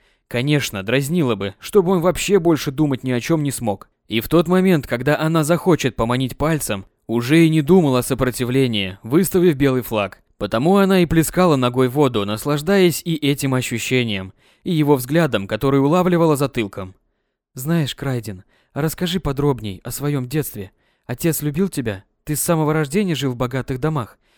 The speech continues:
Или вначале всё было иначе?» «Тебе интересно?» «Стала бы я спрашивать». «Стала бы». Он подошёл ближе. «Например, если ищешь хоть что-то, способное вызвать симпатию ко мне.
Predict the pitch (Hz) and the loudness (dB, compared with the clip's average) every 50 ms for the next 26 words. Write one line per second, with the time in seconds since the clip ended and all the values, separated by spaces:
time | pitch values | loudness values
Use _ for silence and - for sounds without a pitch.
0 | _ _ _ _ 175 170 170 147 160 170 160 - 190 190 156 127 - - 165 156 | _ _ _ _ 0 0 0 2 0 -2 -2 0 -2 0 -2 -2 -4 -4 -4 -2
1 | 143 151 147 151 170 170 170 143 123 - - 98 - _ _ _ _ _ _ _ | -2 0 0 0 0 0 0 -2 -4 -6 -12 -16 -20 _ _ _ _ _ _ _
2 | _ _ - 101 98 104 107 104 107 104 - 110 113 123 151 165 - - 113 95 | _ _ -12 -8 -2 0 0 0 0 -2 -4 -2 0 2 2 0 0 -4 -8 -10
3 | - _ _ _ _ _ _ _ _ _ _ _ - - - 185 175 147 127 107 | -10 _ _ _ _ _ _ _ _ _ _ _ -20 -8 -6 -6 -4 -4 -6 -6
4 | 113 113 120 123 - - 147 147 120 - - 98 98 - _ _ _ _ _ _ | -6 -6 -6 -8 -8 -8 -8 -6 -6 -8 -10 -12 -18 -20 _ _ _ _ _ _
5 | _ _ _ _ _ _ - - - - 139 139 123 110 101 98 98 95 95 92 | _ _ _ _ _ _ -16 -14 -6 -2 0 2 2 2 0 -2 -4 -6 -8 -8
6 | - _ _ _ _ _ _ _ _ 104 107 101 117 110 117 113 - 135 120 113 | -14 _ _ _ _ _ _ _ _ -10 -6 -6 -2 -2 -2 -2 -2 -4 -4 -4
7 | 113 110 104 95 92 - _ _ _ _ _ _ _ - 107 107 104 123 143 165 | -4 -4 -6 -6 -10 -16 _ _ _ _ _ _ _ -8 -8 -4 -2 0 2 2
8 | 170 160 170 165 151 120 156 165 - 165 180 185 - - 151 - - - 160 147 | 2 4 4 2 2 2 -2 -2 -2 -2 -2 -2 -2 -2 -4 -4 0 0 0 0
9 | - - - 190 180 147 - 120 110 - - 127 120 - - 160 160 143 143 147 | 0 -2 0 2 2 2 0 -2 -6 -4 -4 -4 -4 -2 -2 -2 -2 0 -2 -2
10 | 147 139 127 156 175 143 151 160 151 - - 156 135 - 139 135 127 - 131 131 | -2 -2 -2 -2 -4 -2 -2 -4 -4 -2 -4 -4 -4 -2 -2 -2 -2 -2 -4 -4
11 | - 151 147 143 131 107 95 92 - | -2 -2 -4 -2 -4 -6 -6 -8 -10